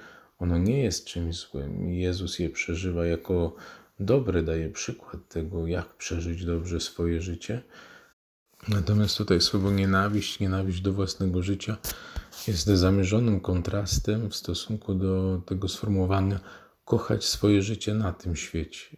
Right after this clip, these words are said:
Więc nienawidzić swojego życia na tym świecie oznacza pamiętać, że ono jest jedynie drogą do życia wiecznego i tutaj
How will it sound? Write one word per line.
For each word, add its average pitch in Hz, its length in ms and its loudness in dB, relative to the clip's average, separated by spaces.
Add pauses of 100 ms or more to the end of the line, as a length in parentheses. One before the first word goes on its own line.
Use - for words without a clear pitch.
(120)
Więc 90 460 -2 (640)
nienawidzić 98 720 2
swojego 101 440 4
życia 107 260 0
na 98 120 2
tym 101 180 -2
świecie 101 440 0
oznacza 95 540 0 (480)
pamiętać, 104 520 2
że 101 460 4 (100)
ono 107 220 2
jest - 200 0
jedynie 104 380 2
drogą 101 500 4
do 90 120 0
życia 92 320 -4
wiecznego 95 760 -4
i 90 80 -6
tutaj 92 440 -4